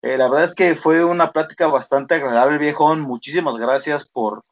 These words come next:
estar aquí. Prometemos ya guardar el programa, prometemos que no sea <laughs> solamente un, un, un programa X, o sea, me refiero a que un proyecto X, sino sí, ahorita ya le damos guardar, le damos save y, pues, publicarlo próximamente, porque la verdad es que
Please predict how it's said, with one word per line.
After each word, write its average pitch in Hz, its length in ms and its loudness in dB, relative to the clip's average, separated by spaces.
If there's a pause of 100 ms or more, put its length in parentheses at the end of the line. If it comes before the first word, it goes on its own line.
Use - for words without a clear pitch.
(260)
estar 143 280 0
aquí. 151 340 0
Prometemos 139 560 -4
ya 135 120 2
guardar 127 340 0
el 135 120 -10
programa, 120 500 -4
prometemos 123 920 -8 (320)
que 139 100 -2
no 147 140 0
sea 156 260 2
<laughs> - 0 -
solamente 151 580 0
un, 147 320 0 (280)
un, 143 160 -8
un 151 260 -8
programa 147 480 4
X, 143 380 -2
o 131 40 -6
sea, 127 320 6
me 120 140 0
refiero 131 240 -2
a 139 60 -4
que 135 80 -8
un 127 80 -14
proyecto 135 480 -2
X, 160 300 -4
sino 117 200 -4
sí, 123 220 -6
ahorita 123 260 0
ya 123 120 0
le 123 100 2
damos 123 260 0
guardar, 113 400 0
le 127 120 -4
damos 117 320 -4
save 160 300 0 (320)
y, 143 440 -6
pues, 127 180 -8
publicarlo 127 460 0
próximamente, 143 560 -2
porque 123 220 -4
la 113 60 4
verdad 120 200 2
es 131 80 -12
que 113 360 -2